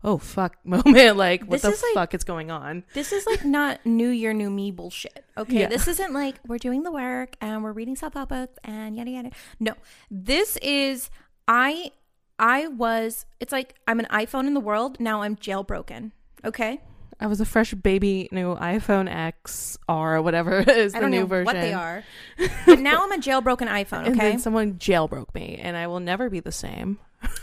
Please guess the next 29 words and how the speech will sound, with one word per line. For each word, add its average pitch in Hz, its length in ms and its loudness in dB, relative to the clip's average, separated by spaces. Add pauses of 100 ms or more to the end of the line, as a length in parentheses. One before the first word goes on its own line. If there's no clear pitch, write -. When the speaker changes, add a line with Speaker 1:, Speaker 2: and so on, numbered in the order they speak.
Speaker 2:
I 269 80 -2
don't 311 100 10
know. 440 240 2
So - 160 -2
we 349 160 2
were, 440 300 6
we 285 100 4
were 320 80 2
talking 214 200 0
about, - 140 -14
Avery 233 180 2
and 254 60 4
I 220 60 2
were 202 80 -2
talking - 180 -8
about - 120 -16
this. - 180 -14 (540)
And 254 160 4
it's 262 100 -2
like, 302 260 -4
it's 269 160 0
a 285 40 2
glitch 269 400 -2
in 508 100 -2
the 466 60 -2
simulation, 233 960 -4
guys. - 420 -4
I'm 240 240 0
like, 233 220 -2